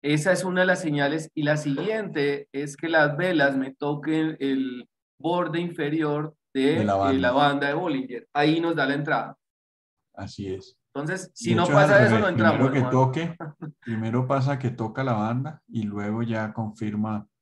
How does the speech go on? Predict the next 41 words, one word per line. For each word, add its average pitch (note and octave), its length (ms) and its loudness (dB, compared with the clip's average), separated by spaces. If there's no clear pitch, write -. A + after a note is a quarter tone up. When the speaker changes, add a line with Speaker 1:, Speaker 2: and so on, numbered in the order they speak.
Speaker 2:
eh, G2 520 -8
el G2+ 160 -8
estocástico. - 720 -12
Speaker 1:
Eso C3+ 300 -4
es. - 180 -4
Ahí D#3 180 2
tenemos G3+ 320 2
el G3 60 0
estocástico D#3 640 -2
saliéndose, E3 1040 -2
pero D3+ 180 0
no D3 100 2
nos D#3 160 4
ha - 20 -4
tocado E3 300 2
la D#3 100 4
banda, E3+ 280 2
es - 120 -10
como D#3 200 -6
al C#3+ 140 -4
revés E3+ 400 -2
la - 120 -8
cosa. - 340 -10
Speaker 2:
O G#2+ 100 -6
sea, A#2+ 200 -4
¿sí B2+ 220 4
vieron D3+ 300 2
que - 80 -4
esta D3 300 -4
vela, D3 760 -4
eh, A2+ 240 -6
fue A#2 160 -6
engañosa? B2+ 560 -2
Speaker 1:
Sí, C3+ 560 4
se B2 80 -8
devolvió. A#2+ 400 -2
Speaker 2:
No, D3 140 6
eso E3 200 2
va D#3+ 180 4
a D#3+ 40 -4
subir, E3+ 420 -2